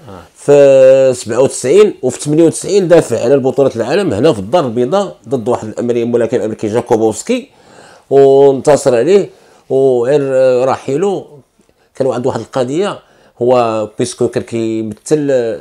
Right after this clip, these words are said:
Speaker 2: فرنسا ملي كيلعب في بطوله العالم، تيمثل فرنسا وتيقول لهم، وكان، كان كيتغنى النشيد الوطني الفرنسي،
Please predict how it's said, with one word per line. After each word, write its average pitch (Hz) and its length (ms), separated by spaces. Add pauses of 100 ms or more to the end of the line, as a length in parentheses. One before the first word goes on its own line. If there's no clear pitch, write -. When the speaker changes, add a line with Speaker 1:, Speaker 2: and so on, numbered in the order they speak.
(120)
Speaker 2:
فرنسا 147 340
ملي 110 100
كيلعب 104 220
في - 140
بطوله 107 260
العالم، 127 400 (200)
تيمثل 113 320
فرنسا 127 260
وتيقول 107 240
لهم، 113 180
وكان، 107 320 (300)
كان 113 100
كيتغنى 110 500
النشيد 120 420
الوطني 131 400
الفرنسي، 156 580